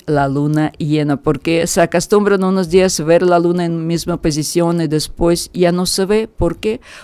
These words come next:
Porque se movió, porque, eh, se ve en otros momentos del tiempo. Y claro, la luna pasa por mismas constelaciones, eh, zodiacales, ah, que los planetas. Y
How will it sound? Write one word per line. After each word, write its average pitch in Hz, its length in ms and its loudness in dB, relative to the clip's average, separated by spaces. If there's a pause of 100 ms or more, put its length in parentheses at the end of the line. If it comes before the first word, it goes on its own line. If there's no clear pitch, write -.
(100)
Porque 311 300 0
se 247 160 0
movió, 175 460 2
porque, 160 600 -2 (300)
eh, 170 140 2
se 180 160 2
ve 175 320 4
en 156 200 2
otros 160 380 -2
momentos 143 600 -2
del 135 180 -4
tiempo. 127 440 -4
Y 196 100 -4
claro, 220 340 4
la 190 160 2
luna 196 260 2
pasa 180 340 -2
por 170 180 -2
mismas 170 400 -4
constelaciones, 156 920 -4 (420)
eh, 165 120 0
zodiacales, 160 920 2 (920)
ah, 143 340 0 (100)
que 175 120 4
los 165 200 2
planetas. 165 840 0 (540)
Y 226 260 0